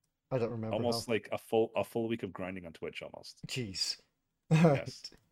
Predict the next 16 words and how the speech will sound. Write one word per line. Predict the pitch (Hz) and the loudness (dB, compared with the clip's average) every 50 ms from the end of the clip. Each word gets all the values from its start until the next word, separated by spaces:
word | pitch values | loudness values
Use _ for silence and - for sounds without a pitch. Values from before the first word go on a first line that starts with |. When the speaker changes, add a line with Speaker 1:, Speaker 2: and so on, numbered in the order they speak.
| _ _ | _ _
Speaker 2:
But | 107 104 | 0 2
it | 107 | 2
was | 104 98 | 4 4
worth | 107 92 90 - | 2 0 0 0
it. | 87 98 | -2 0
Anyways, | 117 123 117 101 92 - - | 2 2 2 2 0 -4 -8
do | - - 113 | -2 0 2
you, | 113 113 107 | 2 2 2
do | - 110 110 | 0 0 2
you | 120 | 2
have | 110 113 | 2 2
more | 113 113 110 | 2 0 0
for | - - - | -2 -4 -6
Pikmin | - 110 - - 98 - | -6 -8 -8 -8 -14 -8
four? | - 101 104 123 143 _ _ _ | -6 -4 -4 -4 -6 _ _ _
Speaker 1:
Nope. | 151 156 139 - - | 6 6 6 4 2